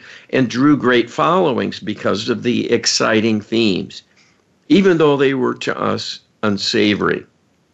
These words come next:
But that does not mean we have no voice and nothing to say in such an enterprise. When invited,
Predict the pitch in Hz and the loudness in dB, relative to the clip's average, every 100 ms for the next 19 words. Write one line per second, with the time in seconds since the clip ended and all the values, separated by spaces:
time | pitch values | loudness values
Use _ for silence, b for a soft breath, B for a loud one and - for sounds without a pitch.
0 | _ _ _ _ _ b b b b b | _ _ _ _ _ b b b b b
1 | 113 110 139 190 160 147 151 202 247 - | -4 0 0 0 -4 -6 -2 -2 -2 0
2 | 107 87 95 113 127 160 147 123 110 117 | 0 0 -2 2 4 4 4 0 0 0
3 | 117 101 113 - - - - - 110 104 | 2 0 -2 -2 -4 -4 -8 -2 -2 0
4 | 110 95 113 110 - 120 - 170 - - | -2 -2 -4 -6 -6 -8 -4 -2 0 -2
5 | - 98 92 104 98 107 95 - 104 117 | -2 -2 0 0 0 -2 -2 0 0 -2
6 | 101 92 85 78 - - b b b b | -2 -2 -2 -4 -10 -18 b b b b
7 | b b b 107 113 113 101 101 92 131 | b b b 0 2 4 4 2 0 0
8 | 170 180 151 127 | 2 2 0 -6